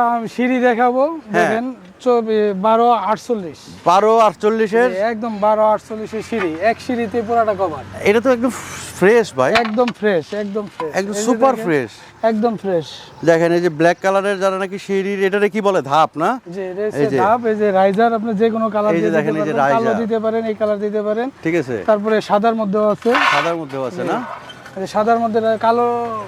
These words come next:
Speaker 1: ধাপ দিয়ে সাদা রাইজার দিলে
Speaker 2: হ্যাঁ।
Speaker 1: সেটা কিন্তু অনেক সুন্দর হয়।
Speaker 2: অনেক সুন্দর হয়।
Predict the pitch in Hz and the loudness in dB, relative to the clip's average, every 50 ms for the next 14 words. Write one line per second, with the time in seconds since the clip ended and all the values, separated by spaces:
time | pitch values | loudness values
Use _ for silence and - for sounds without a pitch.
0 | 170 165 170 165 190 202 196 190 233 233 233 - - 226 220 220 226 220 214 214 | -10 -4 0 2 2 2 2 0 0 0 0 0 -2 -2 0 2 2 2 2 2
1 | 208 208 214 220 214 226 226 240 269 - - - - - - 131 117 104 - 214 | 0 0 0 0 0 2 2 4 2 2 2 0 0 2 2 0 0 0 0 0
2 | 214 208 220 214 220 220 214 214 202 220 208 - - - 220 208 208 165 143 139 | 2 2 0 0 -2 -2 -2 -2 -2 -2 -4 -2 -2 -2 0 0 -2 -6 -6 -4
3 | 135 156 160 165 156 - - 175 175 165 151 120 113 107 95 80 | -2 -2 -2 -2 -2 -4 -4 -2 -2 -2 -2 -2 -2 -2 -4 -4